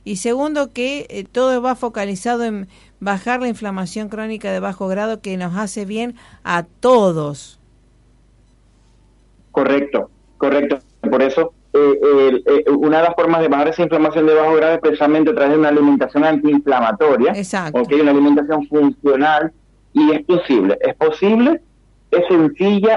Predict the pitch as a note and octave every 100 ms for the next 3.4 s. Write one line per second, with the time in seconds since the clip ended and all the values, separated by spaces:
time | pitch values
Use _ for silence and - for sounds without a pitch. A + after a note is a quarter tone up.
0 | - D3+ D#3+ D3+ - F3 F3 F3 - D#3
1 | D3+ D#3 E3+ - _ _ _ _ _ -
2 | D#3 D3 E3 E3 D3 C#3+ E3 D#3+ C3+ B2+
3 | E3+ - G#2+